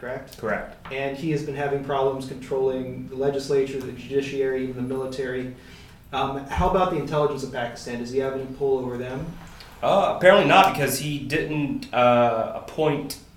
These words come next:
Speaker 2: uh, the new chief that was supposed to be, that was supposed to go into I S I. And so that's partly why some of these protests occurred,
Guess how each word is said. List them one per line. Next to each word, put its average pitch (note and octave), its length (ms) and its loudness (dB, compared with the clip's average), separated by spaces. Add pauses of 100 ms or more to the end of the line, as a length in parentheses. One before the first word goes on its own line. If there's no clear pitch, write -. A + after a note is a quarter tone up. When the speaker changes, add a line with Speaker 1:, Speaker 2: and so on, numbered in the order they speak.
(300)
Speaker 2:
uh, A2+ 460 0 (180)
the B2 100 0
new C#3 180 2
chief - 360 -4
that - 80 -4
was - 120 -6
supposed B2 320 -4
to A#2+ 60 -14
be, A#2 480 0 (720)
that B2 80 -6
was A#2+ 100 -2
supposed C3+ 380 0
to B2 60 -6
go B2 220 0
into B2 140 0
I G#2 140 0
S F#2+ 180 -4
I. F#2 420 0 (580)
And A2+ 180 2
so A#2 220 0
that's D3 320 4
partly C#3+ 340 4
why B2+ 480 4
some B2+ 200 -4
of A#2+ 60 -2
these A#2+ 120 -2
protests B2 640 -4
occurred, A#2 580 0